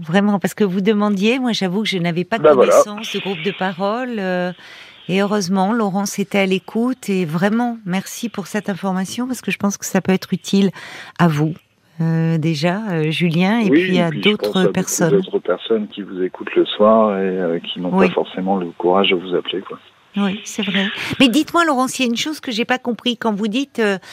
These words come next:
Speaker 1: on a de la chance parce que c'est une grande première à Montpellier, il y en a que deux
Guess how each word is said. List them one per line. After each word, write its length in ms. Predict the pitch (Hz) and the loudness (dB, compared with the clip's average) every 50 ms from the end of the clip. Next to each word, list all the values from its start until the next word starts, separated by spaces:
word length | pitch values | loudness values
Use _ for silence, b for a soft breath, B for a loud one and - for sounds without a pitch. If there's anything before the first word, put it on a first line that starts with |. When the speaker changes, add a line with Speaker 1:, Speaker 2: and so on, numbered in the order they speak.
| B B B B | B B B B
Speaker 1:
on 160 | - 196 214 | 0 2 2
a 80 | 226 226 | 4 4
de 60 | 190 | 2
la 100 | 220 220 | 2 0
chance 380 | 208 - - 247 233 240 226 - | 2 0 0 0 0 -2 -2 -2
parce 180 | - 185 170 | -2 -2 0
que 120 | - - 196 | 0 0 0
c'est 260 | - - 175 - - | 0 -2 -4 -2 0
une 100 | 190 190 | 0 2
grande 220 | 175 175 226 226 220 | 2 2 0 0 -2
première 400 | - - 220 196 202 214 226 208 | -2 -2 -2 0 0 2 2 2
à 100 | 208 196 | 0 0
Montpellier, 640 | 196 196 196 - - 202 190 190 190 196 202 208 208 | 0 -2 -2 -2 -2 0 0 0 0 0 2 2 0
il 40 | 190 | 0
y 60 | 180 | -2
en 80 | 170 170 | -2 -2
a 120 | 170 175 | -2 -2
que 160 | - - 190 185 | -2 0 -2 -2
deux 400 | 151 147 147 208 214 214 208 | 0 0 2 2 4 4 2